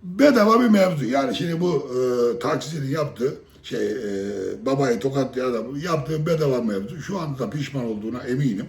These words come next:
Ha, onun da söyleyeceği bir şeyler varsa, yani adamın, e, tarafında o küfür falan ettiyse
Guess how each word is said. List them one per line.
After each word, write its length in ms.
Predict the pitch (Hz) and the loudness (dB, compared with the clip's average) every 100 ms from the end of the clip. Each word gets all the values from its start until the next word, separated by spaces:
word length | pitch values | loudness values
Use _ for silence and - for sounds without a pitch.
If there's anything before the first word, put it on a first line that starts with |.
| - - - - - - | -12 -20 -20 -20 -20 -8
Ha, 160 | 226 269 | -2 4
onun 320 | 214 269 285 | 8 10 10
da 320 | 214 151 - - - - | 8 4 0 -12 -20 -20
söyleyeceği 720 | - - 208 220 208 196 196 | -6 4 6 8 6 8 8
bir 60 | 185 | 8
şeyler 380 | 156 196 202 190 | 6 8 8 6
varsa, 560 | 214 220 139 - - - - - - - - - - - - - | 6 4 2 -2 -8 -14 -20 -20 -20 -20 -20 -20 -20 -20 -14 0
yani 180 | 123 | 0
adamın, 460 | 117 123 139 151 160 | 2 -2 0 0 -2
e, 480 | 143 - 110 107 101 | -6 -6 -6 -4 -4
tarafında 480 | 120 123 104 107 101 | -2 0 -2 -4 -4
o 120 | - | -8
küfür 360 | - 123 131 107 | -4 -2 0 -2
falan 320 | 113 113 127 | -4 -4 -2
ettiyse 460 | 123 - 156 104 | -4 -2 -4 -4